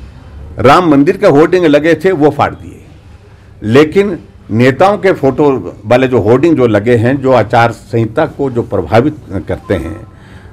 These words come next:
violation है वो आदर्श आचार संहिता का, उसके बावजूद भी वो कायम है।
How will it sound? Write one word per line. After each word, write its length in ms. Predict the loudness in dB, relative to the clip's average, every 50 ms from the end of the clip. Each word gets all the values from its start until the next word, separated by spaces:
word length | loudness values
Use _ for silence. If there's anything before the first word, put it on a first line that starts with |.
| -20 -20 -20 -20 -20 -20 -18 -8
violation 520 | -2 2 4 4 4 4 4 2 2 0
है 120 | 2 0 -2
वो 300 | -2 -4 -8 -10 -12 -14 -18 -20 -20 -20 -20 -20 -20 -20 -20 -20 -20 -20 -20 -20 -20 -20 _ -10 -6
आदर्श 380 | -4 0 0 0 0 0 -2
आचार 500 | 0 0 2 2 0 0 0 0 0 0
संहिता 360 | 0 -2 -4 -4 -2 -2 -4
का, 300 | -4 -2 -4 -4 -4 -4 -8 -14 -20 -20 -20 -16 -8 -6
उसके 220 | -6 -4 0 0
बावजूद 420 | 2 4 4 2 2 0 -2 -2 -2
भी 100 | -2 -2
वो 200 | -2 -2 -4 -6 -6
कायम 280 | -6 -6 -8 -8 -14 -16
है। 200 | -20 -20 -20